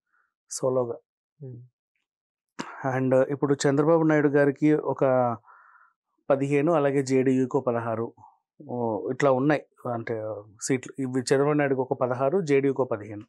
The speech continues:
Speaker 2: Hmm.
Speaker 1: వీళ్ళిద్దరిని కలుపుకోవాల్సిన అవసరం ఇప్పుడు బీజేపీకి ఉంది.
Speaker 2: Hmm.
Speaker 1: ఖచ్చితంగా.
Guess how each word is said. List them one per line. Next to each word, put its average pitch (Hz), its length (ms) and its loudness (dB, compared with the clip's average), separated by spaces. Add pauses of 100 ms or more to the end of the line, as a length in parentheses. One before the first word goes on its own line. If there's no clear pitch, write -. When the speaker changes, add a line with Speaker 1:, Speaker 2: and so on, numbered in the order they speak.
(100)
Speaker 2:
Hmm. 120 100 -16 (1120)
Speaker 1:
వీళ్ళిద్దరిని 165 600 4
కలుపుకోవాల్సిన 151 760 0
అవసరం 180 400 -4
ఇప్పుడు 151 200 0
బీజేపీకి 131 460 -2
ఉంది. 113 220 -4 (280)
Speaker 2:
Hmm. 131 240 -8
Speaker 1:
ఖచ్చితంగా. 127 460 -4